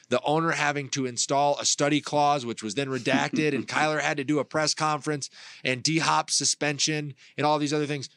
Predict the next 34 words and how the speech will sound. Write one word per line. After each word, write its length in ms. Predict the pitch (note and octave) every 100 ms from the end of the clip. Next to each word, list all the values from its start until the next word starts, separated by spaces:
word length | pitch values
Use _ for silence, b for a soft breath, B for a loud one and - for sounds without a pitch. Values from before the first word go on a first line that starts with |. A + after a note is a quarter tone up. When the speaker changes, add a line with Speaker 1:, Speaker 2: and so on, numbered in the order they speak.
| b _
Speaker 1:
you 80 | B2+
think 220 | D3 C#3
Kyler 360 | - C#3+ D3+ D3
and 80 | C3+
Cliff 280 | - E3+ E3
are 80 |
a 40 | D3+
hundred 200 | D#3 D#3
percent 260 | D#3 E3 D3+
committed 280 | E3 E3
to 80 | F3
each 140 | F3 F3+
other? 220 | F#3+ F3+ _ _ _ _ _ _ _
Speaker 2:
Right. 260 | E2+ D#2 - _ b b b _ _
Speaker 1:
They're 160 | G#2+ C3+
not 160 | B2 F#2
looking 240 | G2 A2
all 80 | G#2+
that 140 | A#2
great 220 | A2+ A#2 B2
either. 240 | A2+ D#2 _ _
I 100 | C3
called 260 | - C3 A#2+
that 160 | B2+
at 80 | C3
the 60 | G#2
beginning 280 | G#2+ A#2 A#2+
of 60 |
the 60 | A2+
season. 400 | C3 A#2 D#2+ - b b b
Okay, 160 | A#2+ D3
how 120 | C3+
about, 240 | D#3 E3 - A#2
um, 600 | A#2+ A#2 A2 G#2+ F#2+